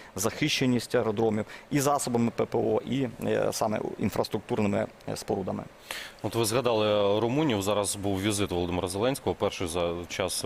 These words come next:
Speaker 2: повномасштабного вторгнення до Румунії. Зустрічався з Клаусом Йоханнісом. Е, скажіть, чи відбувається зараз,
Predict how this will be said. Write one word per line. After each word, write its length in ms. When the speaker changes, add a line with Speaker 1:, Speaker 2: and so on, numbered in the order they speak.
Speaker 2:
повномасштабного 580
вторгнення 480
до 180
Румунії. 400
Зустрічався 880
з 80
Клаусом 440
Йоханнісом. 560
Е, 100
скажіть, 260
чи 140
відбувається 500
зараз, 480